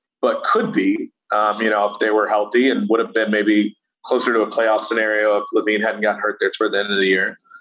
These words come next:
um, or if they pulled the trigger with Vucevic earlier to get him in a trade.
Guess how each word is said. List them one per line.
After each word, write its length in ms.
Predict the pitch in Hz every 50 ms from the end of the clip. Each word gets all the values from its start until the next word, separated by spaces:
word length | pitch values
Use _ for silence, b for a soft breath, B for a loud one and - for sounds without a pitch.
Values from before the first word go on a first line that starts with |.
| B B _ _ _
um, 440 | 107 104 101 101 101 101 104 101 98 - _ _ _ -
or 120 | 107 107 110
if 100 | - -
they 100 | 113 104 - -
pulled 160 | 113 113 107
the 40 | 107
trigger 320 | 107 - 117 104 107 104 104
with 160 | 104 98 104
Vucevic 440 | - 104 101 - 107 104 98 104 - -
earlier 380 | 104 104 101 104 104 104 104 101
to 80 | 101
get 140 | 95 101 95
him 140 | 101 101 101
in 60 | 101
a 60 | 95
trade. 340 | - - 98 90 98 104 107